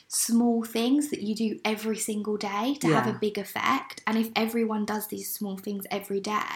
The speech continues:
Speaker 2: Yeah.
Speaker 1: overall the effect will be massive.
Speaker 2: Yeah.
Speaker 1: And that's how you get real change and really, 'cause it's a mindset change that needs to happen, isn't it?
Speaker 2: Absolutely. It starts from within.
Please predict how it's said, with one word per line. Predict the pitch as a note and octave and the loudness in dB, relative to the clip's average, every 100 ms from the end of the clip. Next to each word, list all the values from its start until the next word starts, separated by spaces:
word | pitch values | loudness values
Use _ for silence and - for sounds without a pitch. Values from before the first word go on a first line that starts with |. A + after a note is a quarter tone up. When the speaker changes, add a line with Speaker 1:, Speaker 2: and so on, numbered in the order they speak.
| - | 0
Speaker 2:
Yeah. | F3+ F3 C#3 C3 - | 6 6 6 -2 2
Speaker 1:
overall | G#3 A3 G#3+ A3 G#3+ | 4 6 6 4 4
the | G3 | -2
effect | F#3+ - G#3+ - - - | -6 -6 -8 -8 -14 -6
will | G#3 | 0
be | G#3+ G#3 | 0 0
massive. | G3+ A3 G#3 - A3 A#3 D4+ F4 | 0 -2 -4 -6 -4 -2 -2 0
Speaker 2:
Yeah. | E3+ D#3+ C#3+ C#3 G3+ | 4 6 4 2 2
Speaker 1:
And | G#3 | 4
that's | G#3+ - | 0 0
how | G#3+ | 0
you | G#3+ | 0
get | G#3 G#3+ G3 | -2 -6 -2
real | A3 G#3+ | 0 0
change | G#3+ - G#3+ G3+ G3+ | -4 -6 -4 -4 -4
and | G3 G3 | -4 -2
really, | G3 G3 G3 F#3+ - - - - | 0 0 -4 -6 -14 -14 -16 0
'cause | C4+ | 4
it's | C#4+ C#4 | 4 4
a | |
mindset | A#3 A#3+ D4+ D#4 - - - | 4 4 4 4 0 -8 -6
change | G#3 G3 - | -6 -6 -6
that | - | -4
needs | G3 G3 | -4 -4
to | G3+ | -6
happen, | G#3 G#3+ G3+ | -6 -6 -4
isn't | G#3+ A3+ G#3+ | -2 -2 -4
it? | - A1 D#3+ | -4 -2 0
Speaker 2:
Absolutely. | D#3+ - F3 F3+ D3+ | 0 -2 -2 0 0
It | D3+ | 0
starts | - E3+ - | 0 -2 -2
from | E3 | 0
within. | D#3 D3+ D#3+ D#3 D3 | 2 2 2 0 -2